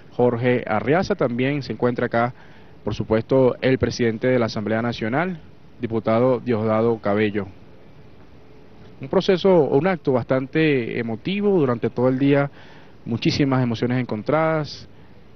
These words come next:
desde tempranas horas de la mañana, eh, muchísimas personas haciéndose presentes y también en, eh, vamos a escuchar palabras del presidente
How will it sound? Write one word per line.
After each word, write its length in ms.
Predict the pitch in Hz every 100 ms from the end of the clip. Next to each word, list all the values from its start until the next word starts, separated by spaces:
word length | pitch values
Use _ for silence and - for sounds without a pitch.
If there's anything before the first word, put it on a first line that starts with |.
| - - - - -
desde 140 | 127
tempranas 440 | 123 113 110 120 123
horas 200 | 131 131
de 60 |
la 100 | 120
mañana, 680 | 104 104 143 156 151 131 117 -
eh, 320 | 113 110 104
muchísimas 540 | 101 120 - 143 131
personas 420 | - 110 156 151 117
haciéndose 280 | 123 120
presentes 520 | 127 107 135 139 147 - - - - - - - -
y 80 | 143
también 600 | 151 147 143 143 156 165 - - -
en, 480 | 127 139 143 120
eh, 220 | 107 107 - - - - - - - -
vamos 160 | 120 170
a 20 |
escuchar 260 | 135 123
palabras 400 | 123 131 123 123
del 340 | 120 107 98 95 -
presidente 640 | 104 107 104 120 123 110